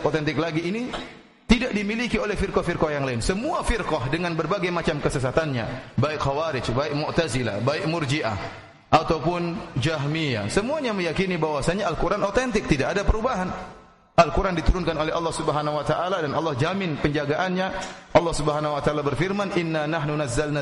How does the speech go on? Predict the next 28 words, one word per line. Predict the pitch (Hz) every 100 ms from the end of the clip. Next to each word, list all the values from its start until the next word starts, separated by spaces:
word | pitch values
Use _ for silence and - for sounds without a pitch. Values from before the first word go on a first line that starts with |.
| 123
dzikra | 196 202
wa | 180 156
inna | 175 180
lahu | 165 156
lahafizun." | 180 165 185 190 226 208 - - - -
Kami | 175 190 185
yang | 156
turunkan | 165 156 160
Al-Quran | 147 143 143 170 202
dan | 135
kami | 131 147 165
akan | 170 180
menjaganya. | 180 180 214 190 160 - - - -
Semuanya | - 262 311 233
meyakini | 185 156 127 165 175 180 -
tentang | - 170 147 180 185 170 -
otentiknya | 151 160 151 175 170 185 185 - -
Al-Quran. | 180 170 156 151 131 95 92 - - - -
Tidak, | 190 185 - - 190
tidak | 165 -
berubah | 151 196 180
lafalnya, | 160 160 196 190 160 113
dijaga | 127 175 180 185
oleh | 175
Allah | 175 180 170
Subhanahu | 160 160 165 160 151
wa |
taala. | 156 - 185 135